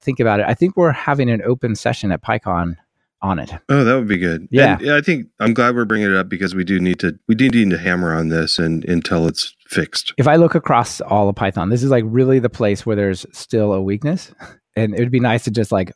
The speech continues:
Speaker 1: fortify that wall and make it, like, a perfect place to be.
Speaker 2: Definitely.
Speaker 1: And like I said, S Q Lite as a little database, you don't even need a server. That might be a good choice, right?
Speaker 2: <laughs> Yeah, definitely. So I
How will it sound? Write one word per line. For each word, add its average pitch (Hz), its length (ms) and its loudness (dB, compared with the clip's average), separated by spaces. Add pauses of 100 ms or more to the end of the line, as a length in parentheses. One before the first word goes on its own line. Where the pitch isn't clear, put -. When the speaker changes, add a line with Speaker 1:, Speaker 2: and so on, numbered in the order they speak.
Speaker 1:
fortify 107 520 0
that 92 160 0
wall 104 260 2
and 104 140 0
make 98 180 0
it, 90 140 -2
like, 90 200 -4
a 90 60 -10
perfect 85 320 -6
place - 220 -12
to - 60 -16
be. 85 140 -14
Speaker 2:
Definitely. 85 540 0 (100)
Speaker 1:
And 147 260 2
like 143 180 2
I 160 80 2
said, 165 300 0
S - 280 -8
Q 160 100 2
Lite 143 360 2
as 120 160 0
a 131 40 4
little 139 220 4
database, 135 800 0
you - 80 -10
don't 120 160 2
even 123 120 2
need 127 120 2
a 123 40 -2
server. 131 320 -2
That 107 140 -2
might 120 180 -2
be 104 80 -2
a 92 40 -4
good 90 140 -6
choice, 87 280 -6
right? 98 220 -4 (440)
Speaker 2:
<laughs> - 400 -6
Yeah, 123 340 2 (500)
definitely. 101 580 -2 (160)
So 123 320 0
I 131 480 0